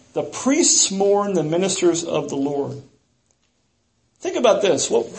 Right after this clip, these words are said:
what's, what's, what's he saying? He's saying, you know, kind of before this had happened, before it got to this point, the people were able to go on in their hardness and heart and their impenitence and unrepentance.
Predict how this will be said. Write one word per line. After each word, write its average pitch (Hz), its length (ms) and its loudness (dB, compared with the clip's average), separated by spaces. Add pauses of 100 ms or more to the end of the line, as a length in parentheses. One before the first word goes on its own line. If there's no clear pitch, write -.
what's, 302 400 -2
what's, 262 240 0
what's 226 240 -2
he 233 80 2
saying? 190 340 0
He's 185 200 -4
saying, 247 180 0
you 240 60 0
know, 214 100 -2
kind 330 180 0
of 233 140 -4
before 277 480 2
this 285 220 -2
had 214 80 2
happened, 185 520 -2 (380)
before 262 300 -4
it - 80 -6
got 233 180 2
to 208 80 -4
this 185 260 -2
point, 139 380 -8 (440)
the 196 100 0
people 220 500 4
were 185 140 6
able 202 240 2
to 165 100 -2
go 160 300 4
on 220 140 6
in 196 60 -2
their 165 140 0
hardness 196 500 2
and 160 120 -6
heart 170 360 6 (540)
and 151 160 -4
their 156 140 0
impenitence 170 640 -2
and 147 80 -6
unrepentance. 165 800 -4